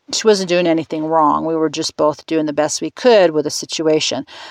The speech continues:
But when you get into the rest of the world, like politics, right? We have the short little woman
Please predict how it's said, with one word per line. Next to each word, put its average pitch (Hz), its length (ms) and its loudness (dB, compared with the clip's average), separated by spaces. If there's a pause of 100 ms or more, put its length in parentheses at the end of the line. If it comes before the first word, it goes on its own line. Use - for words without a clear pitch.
(120)
But - 200 2
when 208 160 2
you 202 80 0
get 214 180 2
into 185 540 2
the 170 140 0
rest 254 320 2
of 262 80 2
the 180 100 4
world, 151 340 2
like - 200 -2
politics, 262 760 2
right? 208 140 4
We 202 80 6
have 190 140 2
the 175 80 0
short 226 360 2
little 190 220 4
woman 190 400 0